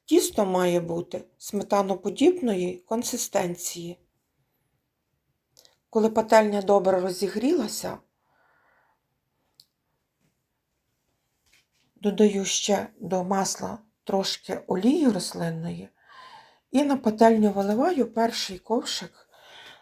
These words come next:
черпачок нашої суміші.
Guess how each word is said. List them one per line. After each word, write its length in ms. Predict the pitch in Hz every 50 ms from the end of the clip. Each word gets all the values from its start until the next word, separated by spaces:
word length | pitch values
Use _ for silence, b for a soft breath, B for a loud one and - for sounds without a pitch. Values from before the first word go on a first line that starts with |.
| B B B B B _ _ _ _ _ _ _
черпачок 800 | - - 214 196 - - 208 202 - - 269 302 302 - - - 180
нашої 680 | 190 208 226 226 - 233 226 214 220 220 214 214 b b b b
суміші. 720 | - - - - 180 170 165 160 156 - - - 196 196